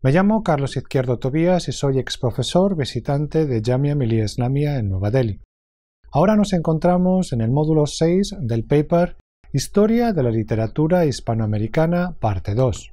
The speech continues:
En este módulo vamos a hacer un repaso por los módulos anteriores que tratan sobre la literatura hispanoamericana del siglo dieciocho y diecinueve. Comenzamos con el siglo dieciocho,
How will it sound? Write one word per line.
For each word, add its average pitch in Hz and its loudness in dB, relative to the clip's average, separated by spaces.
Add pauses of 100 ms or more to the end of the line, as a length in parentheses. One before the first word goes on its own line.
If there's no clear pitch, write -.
(140)
En 139 4
este 185 2
módulo 202 4
vamos 151 0
a 151 -2
hacer 151 -2
un 147 0
repaso 180 0
por 190 2
los 131 -4
módulos 147 0
anteriores 165 2
que 139 2
tratan 214 0
sobre 123 -2
la 117 -2
literatura 117 0
hispanoamericana 127 0
del 117 -2
siglo 202 2
dieciocho 110 -2
y 101 -4
diecinueve. 107 0 (140)
Comenzamos 214 2
con 123 0
el 107 -2
siglo 147 0
dieciocho, 156 0